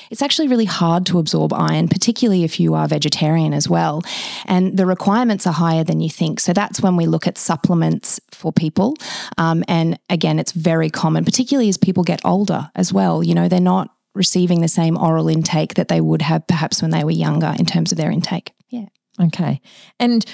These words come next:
Speaker 2: I'm going back to point number one where you were saying one in five, like that's a huge number. You know, is this something that, you know, annually if you go to your G P, should you have a blood test? Should you check for anemia? Do you wait until you're symptomatic?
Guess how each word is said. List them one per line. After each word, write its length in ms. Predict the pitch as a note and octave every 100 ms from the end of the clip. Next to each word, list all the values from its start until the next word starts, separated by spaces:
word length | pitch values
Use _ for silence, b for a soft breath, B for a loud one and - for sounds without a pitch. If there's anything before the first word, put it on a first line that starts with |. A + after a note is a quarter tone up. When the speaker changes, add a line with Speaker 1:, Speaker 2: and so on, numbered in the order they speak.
| B
Speaker 2:
I'm 260 | - A3+ G#3+
going 240 | C4 E4
back 140 | F#4+ -
to 100 | G3+
point 180 | A#3 F#3
number 160 | F#3
one 260 | F3+ F3 E3+
where 120 | E3+
you 100 | F3+
were 60 | F3
saying 360 | G3 D#3+ D#3
one 200 | G3 C4
in 140 | C#4+ A3+
five, 680 | - F#3 E3+ F3 C3+ -
like 140 | G#3 -
that's 180 | C#4 D4+
a 40 |
huge 920 | - - - G#3 A#3 A#3 A#3 F#3+ -
number. 560 | D#3+ D#3+ E3+ D3 - B3 B B B B
You 80 | C4+
know, 260 | B3+ G3+ -
is 240 | B3 G#3+
this 240 | C#4 C#4+ -
something 520 | D4 C4 C4+ A3+ G#3
that, 360 | F3+ D#3+ D#3
you 100 | E3+
know, 320 | E3+ D#3+ D#3 - _ _ _ _
annually 480 | F3+ F#3 F#3+ F#3 F#3
if 140 | F3
you 60 | F3
go 120 | D#3+
to 60 | D#3+
your 140 | D3+
G 260 | C#3+ D#3 D3
P, 260 | D#3 C#3+
should 380 | C#3+ - C4+ G#3
you 40 | G3
have 160 | F#3
a 60 | D#3+
blood 320 | D3 D3 D3
test? 380 | - D3+ D3 -
Should 180 | E3+ C#3
you 100 | C3+
check 360 | - E3 G3
for 180 | - B3+
anemia? 800 | B3+ B3+ B3+ B3 A#3+ A#3+ A#3+ A#3+ B B
Do 80 | -
you 160 | F3 D3
wait 400 | C3 C#3 E3 -
until 380 | G3+ - A#3 A3
you're 240 | G3+ G#3
symptomatic? 920 | - A3 G3+ G#3 G3+ G3+ G#3 - -